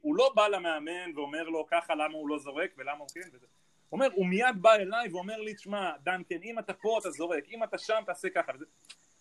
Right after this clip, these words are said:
ואז אני רוצה לקחת אתכם לחלק במשחק שדנקן רובינסון מקבל כדור בווינג ב-, בארבעים וחמש מצד ימין, ועולה לזריקה, וקצר פוגע בטבעת הקרובה,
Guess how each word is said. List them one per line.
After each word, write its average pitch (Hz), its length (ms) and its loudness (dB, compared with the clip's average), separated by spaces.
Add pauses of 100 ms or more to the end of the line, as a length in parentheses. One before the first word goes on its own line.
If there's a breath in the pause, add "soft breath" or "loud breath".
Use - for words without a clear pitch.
(240)
ואז 190 180 6
אני 247 80 0
רוצה 208 200 4
לקחת 214 220 4
אתכם 175 240 -2
לחלק 185 320 2
במשחק 151 500 2
שדנקן 127 1160 4
רובינסון 185 400 2
מקבל 143 320 -2
כדור 151 480 0
בווינג 127 840 0
ב-, 127 380 2
בארבעים 123 280 -4
וחמש 151 240 -10
מצד 139 220 -10
ימין, 139 280 -8 (560)
ועולה 135 320 6
לזריקה, 185 560 6 (220)
וקצר 151 720 6 (100)
פוגע 175 300 0
בטבעת 147 680 2
הקרובה, 131 680 -4